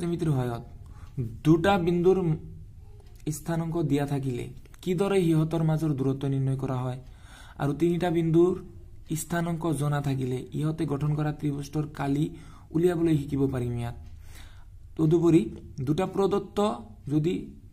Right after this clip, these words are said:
বিন্দু সংযোগী ৰেখাখণ্ড এটা নিৰ্দিষ্ট অনুপাতত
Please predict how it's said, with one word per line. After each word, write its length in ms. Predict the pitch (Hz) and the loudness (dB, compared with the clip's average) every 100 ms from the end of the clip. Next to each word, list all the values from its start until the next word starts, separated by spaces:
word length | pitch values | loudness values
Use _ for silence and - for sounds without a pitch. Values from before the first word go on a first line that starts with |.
| 135 | 0
বিন্দু 220 | 156 170 | 2 2
সংযোগী 320 | 180 165 165 175 | 0 0 2 2
ৰেখাখণ্ড 420 | 151 143 151 160 160 - | 2 0 -2 0 0 -2
এটা 140 | - 151 | -2 2
নিৰ্দিষ্ট 360 | 151 156 175 202 190 - 170 | 4 4 2 2 -2 -2 -2
অনুপাতত 520 | 170 180 180 180 180 | 0 0 -2 -2 -4